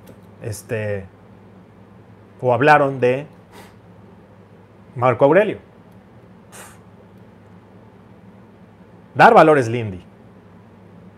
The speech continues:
Dar valor es lindy. Entonces, esto es una reflexión para que te replantees a quién sigues,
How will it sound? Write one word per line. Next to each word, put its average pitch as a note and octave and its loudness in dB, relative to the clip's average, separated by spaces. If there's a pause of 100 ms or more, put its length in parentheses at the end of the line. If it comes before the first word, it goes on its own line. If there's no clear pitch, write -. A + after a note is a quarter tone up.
(1300)
Dar D#3+ 4
valor C3 0
es A#2 -8
lindy. G2 -14 (1600)
Entonces, D3 0 (1040)
esto G3+ 2
es D#3+ -12
una F#3 0
reflexión C3 -4 (640)
para A#2 0
que C3 -6
te C3 0
replantees C3+ 0
a B2 -6
quién A3 -6
sigues, A2+ -8